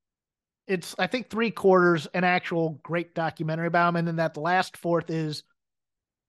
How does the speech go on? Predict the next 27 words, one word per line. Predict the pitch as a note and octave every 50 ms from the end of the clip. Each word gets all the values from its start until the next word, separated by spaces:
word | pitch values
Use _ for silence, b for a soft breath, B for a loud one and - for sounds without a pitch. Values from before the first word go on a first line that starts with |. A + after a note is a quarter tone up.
| _ -
the | F3+ F3+
twins | F3 - - - G#3+ G#3 G3+ F#3+ F#3 F#3 F#3+ F3+ -
who | F#3 F3+ E3+ D#3+ D#3+ D#3 D3+ C#3 - _ _ -
now | F#3+ F#3 F3+ E3+ E3
claim | E3+ - F#3+ F#3 F#3 F3
to | E3+
be | D#3 E3 D#3+ E3+
his | D#3+ C#3+
nephews, | C#3+ D#3+ E3+ E3+ E3 - E3 D#3 D#3 D3+ D3+ D3 D3 C3+ - - - _ _ _ _ _ _ _ _ _
and | F3 F3
how | F3 F#3 F#3 F3+
they've | F3 E3+ E3+ D3
repackaged | D3 E3+ F#3+ F#3 E3 - - F#3+ F3+ F3 - F#3+ F3 D#3 B2 -
him | F3 E3 D#3+
into | E3 D#3+ E3 D#3 - E3+ D#3+ D#3+
a, | D#3 D3+ D3+ D3+ D3
basically | C#3 - F3 F3 E3+ F3+ E3+ E3 D#3 D3 C#3+
a | C#3+
meme | C#3+ D3 D#3+ F3 F3 E3+ E3 D#3+ D#3+ D3
guy, | D#3+ D3 D3 D3 C#3+ D3 D3 D3
into | D3+ C#3+ D#3+
the, | D3 D3 C#3+ C3 - _ _ _ _ _ -
you | F3+ D#3+
know, | D3+ C#3+ C#3+
the | D3
shock | D3 - - G#3 F#3 E3+ E3 -
jock | - - F3+ E3+ E3 D#3 D3 -